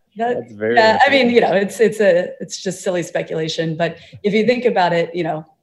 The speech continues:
Speaker 1: the, first of all, the Tor project was funded by the U S government back in the early days. Um,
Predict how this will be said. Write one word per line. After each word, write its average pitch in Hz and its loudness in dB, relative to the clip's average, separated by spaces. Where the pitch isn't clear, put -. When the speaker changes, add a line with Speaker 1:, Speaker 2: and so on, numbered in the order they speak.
Speaker 1:
the, 165 -2
first 269 2
of 202 2
all, 175 4
the 170 -2
Tor 220 0
project 147 -2
was 156 -4
funded 151 -6
by 151 -4
the 151 -8
U 151 -6
S - -10
government 156 -10
back - -14
in 170 -10
the 156 -10
early 156 -8
days. 160 -8
Um, 160 -8